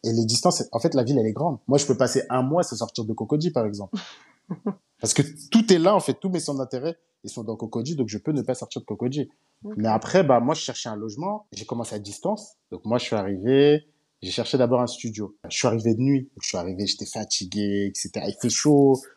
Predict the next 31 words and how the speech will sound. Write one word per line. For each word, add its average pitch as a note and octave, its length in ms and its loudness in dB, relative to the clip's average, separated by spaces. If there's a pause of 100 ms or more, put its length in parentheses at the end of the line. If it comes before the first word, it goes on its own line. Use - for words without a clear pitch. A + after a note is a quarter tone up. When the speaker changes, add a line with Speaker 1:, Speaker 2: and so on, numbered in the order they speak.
(120)
Speaker 1:
tu - 120 -8
te - 40 -12
sens A2 160 -2
pas A2 140 0
bien, B2+ 500 -2
et A#2+ 120 -4
cetera. B2 640 -4 (180)
Je - 140 -12
me G#2+ 60 -8
suis A#2 180 -2
réveillé, F3 280 4
je A2+ 60 2
vois D#3+ 140 6
la C#3+ 80 6
lumière A#2+ 360 -2
du G#2 140 -12
jour, D#3 200 -2
et G#2 140 -4
elle G2 100 -12
arrive G2+ 200 -10
jamais. D3 340 -2 (220)
Je - 80 -18
me B2 60 -10
suis - 20 -10
dit, « F#3+ 100 -12
Mais A#2 60 -6
il G2 40 -4
y E2+ 40 -6
a E2+ 60 -6
un E2+ 40 -8
problème. » D#3+ 440 2